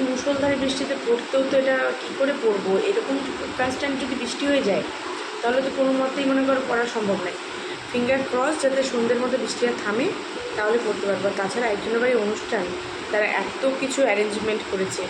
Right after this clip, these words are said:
এত লোককে নিমন্ত্রণ করেছে, বৃষ্টি হলে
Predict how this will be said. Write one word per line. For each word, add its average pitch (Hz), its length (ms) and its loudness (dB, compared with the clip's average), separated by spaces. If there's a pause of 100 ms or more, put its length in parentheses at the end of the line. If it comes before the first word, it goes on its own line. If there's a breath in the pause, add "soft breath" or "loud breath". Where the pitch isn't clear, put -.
(720)
এত - 100 -4 (160)
লোককে 214 340 0 (140)
নিমন্ত্রণ 208 460 0 (220)
করেছে, 196 320 0 (720)
বৃষ্টি 202 340 -4
হলে 247 120 4